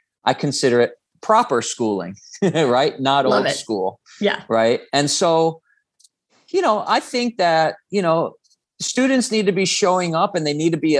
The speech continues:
Speaker 1: accountable and need to be working hard and they need to be respectful. And they have to understand that the coach is there to help them. And,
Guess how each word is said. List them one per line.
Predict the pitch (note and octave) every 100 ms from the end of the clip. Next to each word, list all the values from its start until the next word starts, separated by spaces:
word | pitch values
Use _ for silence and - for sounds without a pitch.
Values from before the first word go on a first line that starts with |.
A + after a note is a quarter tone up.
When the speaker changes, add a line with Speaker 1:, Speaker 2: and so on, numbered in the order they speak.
| -
Speaker 1:
accountable | C#3+ - D3+ E3 F#3 F3 G#3 G#3+
and | F3
need | D3
to | D3
be | D3
working | C#3+ D3+ D3+ D3
hard | C3+ D3+ F3 F#3
and | D#3
they | C#3+
need | D3
to |
be | C#3+
respectful. | B2 - - E3+ F3 - G#3+ A3 A3 - _ C3+
And | C#3+
they | D3
have | D3+ D#3
to | D#3
understand | D3+ D3+ - D3+ D#3
that | D3 D3
the |
coach | C#3 F3 F#3+ G3+
is | E3 C#3
there | C#3+ D#3+
to | C3+
help | C3+ F3+ -
them. | C3+ A2+ F3 G#3+ _ _ _ _ -
And, | D3 D3 D3 C#3+ D3 D3